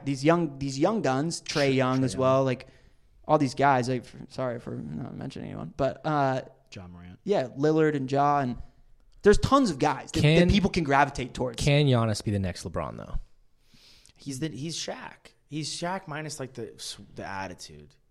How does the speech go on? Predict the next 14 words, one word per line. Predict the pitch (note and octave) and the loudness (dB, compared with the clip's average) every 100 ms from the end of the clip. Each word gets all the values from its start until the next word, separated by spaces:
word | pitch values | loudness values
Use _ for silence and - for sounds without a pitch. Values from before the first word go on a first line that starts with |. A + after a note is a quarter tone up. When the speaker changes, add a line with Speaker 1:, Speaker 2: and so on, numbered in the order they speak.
| _ _ _ _ _ | _ _ _ _ _
Speaker 2:
He | - E3 | -10 -4
is | F3+ | -2
Shaq. | - G2 E2+ A2 | -4 -10 -8 -4
Speaker 3:
And | |
a | G2+ | 0
Speaker 2:
He | |
Speaker 3:
better | G#2 G2 | 0 0
Speaker 2:
just, | - | -2
Speaker 3:
shooter. | F2 C#2 - - | -6 -6 -14 -20
Speaker 2:
he | - D#3 | -12 -8
just | F#3+ B2+ | -6 -6
really | C#3+ D3 A2+ | -2 -2 -2
is | A#2 | -6
Shaquille | - A#2+ B2 | -10 -12 -10